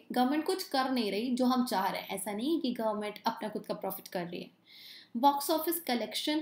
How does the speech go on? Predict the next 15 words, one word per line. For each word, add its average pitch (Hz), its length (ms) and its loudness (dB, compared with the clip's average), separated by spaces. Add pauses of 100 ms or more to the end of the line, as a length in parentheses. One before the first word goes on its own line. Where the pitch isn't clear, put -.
(120)
and 302 260 2
leverage 240 400 2
revenue 269 400 0
sources 277 580 0 (460)
that, 202 480 2 (180)
लेकिन 208 280 -2
ये 214 120 0 (100)
instead 220 380 -2
से 247 160 0
तो 262 120 -2
कुछ 277 200 0
भी 330 160 4
नहीं 311 220 2
जाएगा। 254 480 0 (260)
Instead 240 600 2